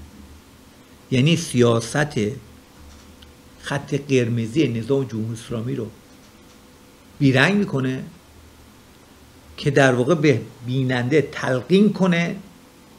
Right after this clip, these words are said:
آقا ماها آدمای دیگه ای هستیم، از جدا از این حکومت که اون ولایت فقیه است. چون اینا همون که بارها و سالها من در این تلویزیون گفتم، همون مسئله بیست هشتاد،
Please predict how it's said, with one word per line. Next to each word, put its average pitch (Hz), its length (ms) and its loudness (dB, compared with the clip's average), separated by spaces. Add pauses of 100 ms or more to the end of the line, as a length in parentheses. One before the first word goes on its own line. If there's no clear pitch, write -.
(680)
آقا 147 460 4 (760)
ماها 123 640 6
آدمای 120 500 0
دیگه 120 280 0
ای 139 100 6
هستیم، 107 380 -6
از 113 140 -8 (100)
جدا 123 300 2
از 123 180 0
این 120 120 -4
حکومت 120 440 -10 (840)
که 139 360 0
اون 143 300 2
ولایت 123 420 2
فقیه 110 420 -4
است. 98 240 -12 (880)
چون 170 140 4
اینا 160 160 4
همون 160 300 0
که 170 100 -2
بارها 131 340 4
و 147 120 4
سالها 120 400 -2
من 151 120 10
در - 140 8
این 117 100 8
تلویزیون 110 360 -2
گفتم، 139 360 -6 (380)
همون 143 160 -2
مسئله 127 440 0
بیست 127 280 -8
هشتاد، 113 420 -6